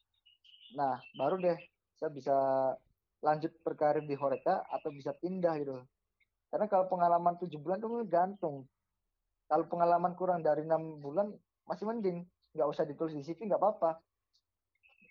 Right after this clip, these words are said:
Masih logis gitu. Kalau ditanya misal, eh, sama recruiter, "Kamu dari lulus sampai misal istilahnya empat bulan lah ya, sampai empat bulan ini kenapa belum ada pengalaman kerja?"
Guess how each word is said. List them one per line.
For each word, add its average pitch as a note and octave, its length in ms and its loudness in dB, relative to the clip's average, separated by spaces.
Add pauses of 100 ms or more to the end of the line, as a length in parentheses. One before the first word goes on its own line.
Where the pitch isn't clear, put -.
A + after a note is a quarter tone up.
Masih D#3+ 240 -2
logis G3 320 2
gitu. D3 240 -4
Kalau D3 400 0
ditanya E3 640 2
misal, D#3+ 320 0
eh, D3 800 0
sama D3 240 -2
recruiter, E3+ 480 -6 (640)
"Kamu E3 320 2
dari D#3 160 4
lulus D#3 400 0
sampai D#3 320 0
misal D#3+ 400 0
istilahnya D#3+ 400 0
empat D3+ 240 -2
bulan D3+ 240 0
lah B2+ 160 -2
ya, - 20 -10 (840)
sampai D3+ 240 -4
empat D3 160 -2
bulan C#3+ 240 -4
ini G3 240 -6 (800)
kenapa F#3 400 2
belum D#3 160 -2
ada C#3+ 80 -4
pengalaman D3+ 400 0
kerja?" C#3+ 400 -2